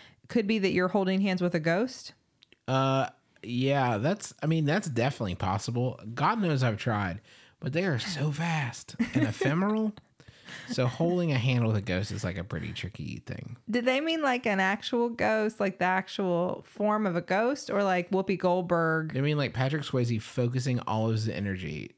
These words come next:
Speaker 2: after, uh, that, that, that thug in the subway
Speaker 1: Oh,
Speaker 2: taught
Speaker 1: so
Speaker 2: him
Speaker 1: when he
Speaker 2: to.
Speaker 1: actually, not, not when he is in Whoopi Goldberg and,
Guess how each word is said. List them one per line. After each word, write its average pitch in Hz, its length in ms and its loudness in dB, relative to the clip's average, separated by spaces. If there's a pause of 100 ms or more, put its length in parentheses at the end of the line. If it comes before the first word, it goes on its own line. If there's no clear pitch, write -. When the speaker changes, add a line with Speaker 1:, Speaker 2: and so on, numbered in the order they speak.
Speaker 2:
after, 98 600 -4
uh, 85 420 -6 (720)
that, 95 280 -4 (120)
that, 95 380 -6 (340)
that 92 300 -6
thug 98 400 -6 (200)
in 90 140 -8
the 85 80 -4
subway 95 320 -4
Speaker 1:
Oh, 170 340 2
Speaker 2:
taught 160 40 -2
Speaker 1:
so - 180 4
Speaker 2:
him 175 60 0
Speaker 1:
when 185 140 2
he 202 120 2
Speaker 2:
to. 190 40 2
Speaker 1:
actually, 175 500 0
not, 190 420 2
not 208 340 2
when 190 180 2
he 180 440 2
is 175 160 0
in 170 240 2
Whoopi 165 220 2
Goldberg 160 300 2
and, 156 240 -2